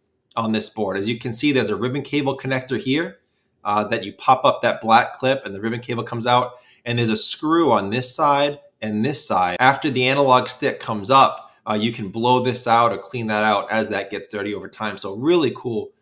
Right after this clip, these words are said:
that that is a removable, repairable part. After both of those boards come up, this is what you're looking at for the remainder of the handheld. Just to shout out, these are your speakers on the left and on the right here. They're pretty solid. The next thing I'm gonna show you here is your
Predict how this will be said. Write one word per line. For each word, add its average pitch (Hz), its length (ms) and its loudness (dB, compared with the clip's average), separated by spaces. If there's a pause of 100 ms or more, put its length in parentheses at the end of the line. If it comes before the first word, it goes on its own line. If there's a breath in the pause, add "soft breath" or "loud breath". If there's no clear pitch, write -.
(180)
that 107 200 -4
that 107 180 2
is 104 140 -2
a 101 100 2
removable, 104 760 -2
repairable 92 540 -6
part. 92 340 -10 (160)
After 139 300 2
both 139 300 0
of 139 40 -6
those 135 180 2
boards 135 340 2
come 151 180 -6
up, 156 180 2
this 120 200 -6
is 113 100 -8
what 123 180 -2
you're 123 120 -4
looking 127 260 -2
at 123 180 -2
for 127 120 -6
the 110 100 -6
remainder 117 640 -2 (260 loud breath)
of 110 140 0
the 107 80 -4
handheld. 135 680 -2 (140)
Just 143 220 0
to 135 80 -6
shout 127 280 2
out, 127 200 4
these 131 200 -2
are 127 60 -4
your 120 80 0
speakers 107 720 -6 (220)
on 107 80 -6
the 104 100 -4
left 113 400 -2 (220)
and 110 120 -8
on 107 120 -2
the 98 100 -6
right 98 260 0
here. 95 380 -4
They're 104 100 -4
pretty 98 280 -6
solid. 90 420 -6 (480 loud breath)
The - 80 -6
next 180 260 4
thing 170 140 0
I'm 165 100 0
gonna 156 160 0
show 160 220 2
you 151 160 2
here 170 440 2
is 120 360 -2
your 113 240 0